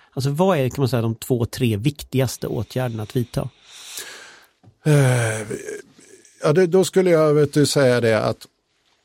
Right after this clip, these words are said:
Speaker 2: eh, se till att byta bostadspolitik.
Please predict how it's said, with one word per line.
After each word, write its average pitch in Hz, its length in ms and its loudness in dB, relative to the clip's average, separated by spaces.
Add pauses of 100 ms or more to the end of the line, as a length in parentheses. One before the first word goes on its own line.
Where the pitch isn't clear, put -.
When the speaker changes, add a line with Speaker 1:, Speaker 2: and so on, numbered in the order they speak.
(320)
Speaker 2:
eh, 120 720 2 (840)
se 165 160 2
till 165 340 2
att 147 140 0
byta 131 340 2
bostadspolitik. 101 1000 -2